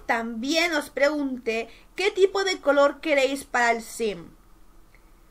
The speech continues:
¿Colores fantasía o colores normales? Es decir, moreno, castaño, rubio, etcétera. Y con un sesenta y siete por ciento ganó colores normales,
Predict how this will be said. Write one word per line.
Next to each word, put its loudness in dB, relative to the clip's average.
¿Colores 2
fantasía -2
o 2
colores 4
normales? 0
Es -10
decir, -4
moreno, -6
castaño, -4
rubio, -6
etcétera. -10
Y 4
con 6
un -2
sesenta -2
y -4
siete -4
por 0
ciento 0
ganó 0
colores 4
normales, -2